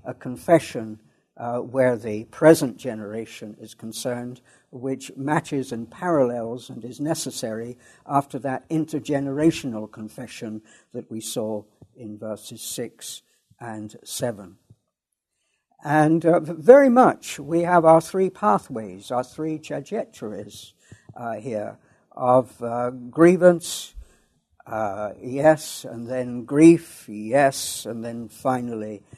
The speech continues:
in verse sixteen, uh, guilt. And all this, of course,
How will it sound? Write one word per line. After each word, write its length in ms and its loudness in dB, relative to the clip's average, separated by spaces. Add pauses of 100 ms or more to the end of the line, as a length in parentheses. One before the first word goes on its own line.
(160)
in 220 -12
verse 280 -6
sixteen, 840 -14 (120)
uh, 160 -12
guilt. 720 0 (1120)
And 160 6
all 200 12
this, 240 8
of 120 4
course, 520 6